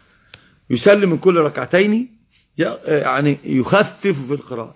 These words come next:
يخفف في القراءة، فكانت هذه الضحى. وقد روى إسماعيل بن أبي خالد عن أبي صالح عن أم هانئ قالت: "لما كان يوم الفتح، لما كان يوم الفتح اغتسل رسول الله صلى الله عليه وسلم وصلى ثمان ركعات،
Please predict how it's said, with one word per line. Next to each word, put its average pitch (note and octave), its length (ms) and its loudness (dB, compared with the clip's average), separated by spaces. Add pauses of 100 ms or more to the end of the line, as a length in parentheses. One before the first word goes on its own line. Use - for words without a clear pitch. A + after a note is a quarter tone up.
(120)
يخفف C#3 600 -6
في A2+ 60 -8
القراءة، A#2 400 -8 (380)
فكانت D3+ 360 2
هذه E3+ 200 4
الضحى. C3 300 -2 (960)
وقد C#3 300 4
روى E3+ 180 6
إسماعيل D3 280 0
بن C3+ 140 -2
أبي C3 140 -4
خالد D#3+ 300 -2
عن B2+ 120 -8
أبي C#3 120 -12
صالح D#3 360 -2
عن A#2 80 -10
أم A#2+ 180 -10
هانئ D#3 280 -4 (1160)
قالت: D#3+ 280 4
"لما F3+ 200 2
كان E3 220 -2
يوم D#3+ 180 -2
الفتح، - 540 -6 (680)
لما D3 220 2
كان F3 240 2
يوم E3 240 2
الفتح D#3+ 320 -2
اغتسل F#3 520 0
رسول D3+ 300 -4
الله D3+ 180 0
صلى C#3 140 -4
الله B2+ 100 -4
عليه C3 100 -2
وسلم A2 80 -8 (420)
وصلى F3 380 2
ثمان D#3+ 300 -2
ركعات، A#2 480 -6